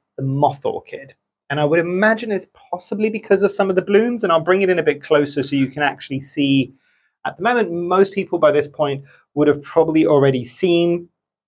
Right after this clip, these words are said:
a Phalaenopsis orchid. You can see the back of it as well, 'cause you know me, I like to show you the crispy bits as well.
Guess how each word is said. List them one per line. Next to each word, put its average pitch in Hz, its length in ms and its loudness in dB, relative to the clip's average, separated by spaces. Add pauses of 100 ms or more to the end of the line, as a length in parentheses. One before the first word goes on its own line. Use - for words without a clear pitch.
(160)
a 139 40 -10
Phalaenopsis 143 680 -2
orchid. 151 580 2 (300)
You 135 180 -4
can 135 200 -12
see 127 220 -10
the 117 100 -16
back - 340 -4
of 139 100 0
it 135 140 2
as 123 160 -6
well, 135 300 4
'cause 127 460 -6 (160)
you 139 100 -4
know 139 180 -2
me, 143 220 -4
I 120 80 -2
like 123 260 -4
to - 80 -20
show - 140 0
you 131 160 2
the 127 100 -8
crispy 127 320 -6
bits - 300 -8
as 202 100 -12
well. 190 300 2